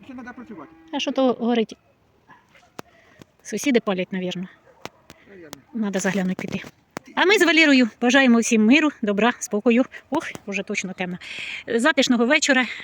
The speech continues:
Speaker 2: і, головне,
Speaker 1: Смачної вечері.
Speaker 2: здоров'я. Ну, смачна вечеря у нас буде сьогодні. У нас є борщик, ребрышка, котлети, каша гречана,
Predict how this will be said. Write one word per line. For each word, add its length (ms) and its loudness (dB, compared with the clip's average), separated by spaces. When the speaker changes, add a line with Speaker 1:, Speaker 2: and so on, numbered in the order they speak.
Speaker 2:
і, 260 4
головне, 380 4
Speaker 1:
Смачної 180 -2
вечері. 260 -12
Speaker 2:
здоров'я. 540 0
Ну, 100 -2
смачна 320 2
вечеря 320 2
у 40 2
нас 180 4
буде 240 -2
сьогодні. 320 -6
У 40 2
нас 180 0
є 140 4
борщик, 300 -2
ребрышка, 520 2
котлети, 520 2
каша 360 0
гречана, 460 2